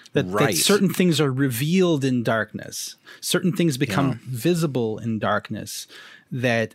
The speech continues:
Speaker 1: uh, have become invisible to us 'cause we don't have access to that darkness.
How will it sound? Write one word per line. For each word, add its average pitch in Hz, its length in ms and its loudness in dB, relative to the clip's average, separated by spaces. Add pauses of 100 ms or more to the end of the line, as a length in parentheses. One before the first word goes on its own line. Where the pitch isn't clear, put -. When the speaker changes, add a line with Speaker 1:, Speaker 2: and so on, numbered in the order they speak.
Speaker 1:
uh, 104 260 0
have 135 340 -6
become 139 260 0
invisible 147 460 2
to 104 140 -4
us 113 220 -2
'cause 131 160 -6
we 131 80 -2
don't 139 180 0
have 135 180 2
access 123 500 -2
to 127 100 -4
that 107 240 -4
darkness. - 680 -8